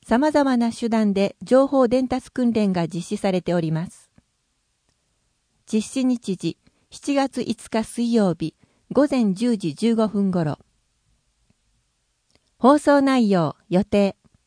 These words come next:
ピンポンパンポン。上がり四音チャイム。こちらは防災播磨町です。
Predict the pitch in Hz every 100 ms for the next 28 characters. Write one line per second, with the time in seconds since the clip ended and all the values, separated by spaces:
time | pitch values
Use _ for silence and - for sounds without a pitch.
0 | _ _ _ _ _ _ _ _ 180 185
1 | 185 180 226 233 233 226 269 277 269 254
2 | 339 339 359 370 370 370 _ _ _ -
3 | 208 254 240 - 180 240 240 233 220 214
4 | 190 160 147 - _ _ _ _ _ _
5 | _ 220 - 269 247 233 - 170 254 285
6 | 269 262 254 247 240 - 180 160 165 -